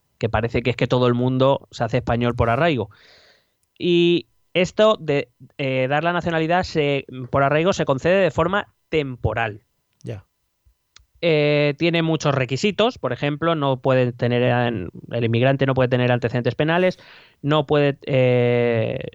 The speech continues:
Speaker 1: no puede tener prohibida la entrada a España ni a ningún país con el que España tenga acuerdos de este tipo.
Speaker 2: Ujú.
Speaker 1: Em, eh, estar a-, en, en España al menos tres años,
Speaker 2: Sí.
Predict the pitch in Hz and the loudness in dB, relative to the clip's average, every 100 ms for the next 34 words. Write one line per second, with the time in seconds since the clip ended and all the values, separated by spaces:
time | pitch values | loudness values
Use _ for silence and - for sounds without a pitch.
0 | - 135 135 143 139 143 139 139 135 143 | -10 -2 2 2 2 2 2 2 4 4
1 | 139 131 143 143 139 - 139 139 - 175 | 4 2 0 0 0 -2 -2 -4 0 0
2 | 170 - 175 165 160 156 151 180 180 170 | 0 -4 -6 -4 -4 -4 -4 -4 0 0
3 | 180 - 151 139 131 127 151 147 135 143 | 0 -2 -6 -4 -6 -6 -4 -4 -4 -4
4 | 139 135 139 135 131 127 147 202 196 226 | -2 0 0 0 -2 -2 -2 -2 -2 -2
5 | 151 135 170 - - - _ _ - - | -2 -2 -4 -8 -20 -20 _ _ -14 -2
6 | 156 156 151 147 147 143 143 139 _ _ | 2 4 4 2 0 -2 -4 -8 _ _
7 | _ _ _ _ _ _ _ _ _ _ | _ _ _ _ _ _ _ _ _ _
8 | - 143 135 135 139 - 143 185 185 - | -2 0 2 2 0 0 0 2 2 2
9 | 160 156 135 147 143 135 123 180 180 147 | 0 0 -2 -6 -6 -6 -4 -2 -2 -4
10 | 139 156 147 - _ - 170 160 160 156 | -4 -4 -4 -4 _ -4 -2 -2 -4 -2
11 | 170 240 - _ _ _ _ _ _ - | -4 -6 -12 _ _ _ _ _ _ -12
12 | 117 | -12